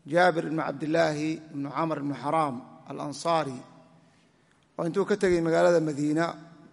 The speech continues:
u rixlaystay, yacni markaasi Shaam, isagoo doonaya inuu ka soo qaato xadiid, yacni uu hayo saxaabigii la oran jiray Cabdullaahi ibnu Unays. Wuxuu sii socday shahran, shahran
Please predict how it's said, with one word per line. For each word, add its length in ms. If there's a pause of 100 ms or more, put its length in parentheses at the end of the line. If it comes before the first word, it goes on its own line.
(140)
u 80
rixlaystay, 580 (300)
yacni 220
markaasi 680
Shaam, 400 (1500)
isagoo 280
doonaya 480
inuu 120
ka 80
soo 180
qaato 300
xadiid, 420 (1040)
yacni 240
uu 100
hayo 260
saxaabigii 520
la 80
oran 180
jiray 180
Cabdullaahi 400
ibnu 220
Unays. 260 (1040)
Wuxuu 160
sii 160
socday 420 (400)
shahran, 580 (1500)
shahran 480